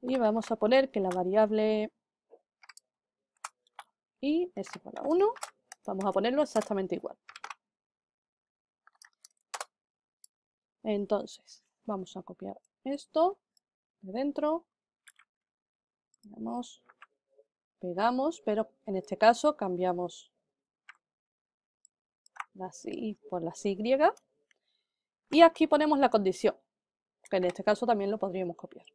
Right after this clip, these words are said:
¿Vale? Copiamos, pegamos. Bien, ahora le estamos diciendo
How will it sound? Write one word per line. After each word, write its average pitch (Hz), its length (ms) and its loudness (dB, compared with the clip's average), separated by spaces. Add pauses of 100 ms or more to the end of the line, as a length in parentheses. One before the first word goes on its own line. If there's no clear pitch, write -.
(1400)
¿Vale? 262 360 -10 (1000)
Copiamos, 247 760 -10 (180)
pegamos. - 500 -20 (3250)
Bien, - 180 0 (500)
ahora 208 160 4
le 190 80 4
estamos 214 280 2
diciendo 240 500 0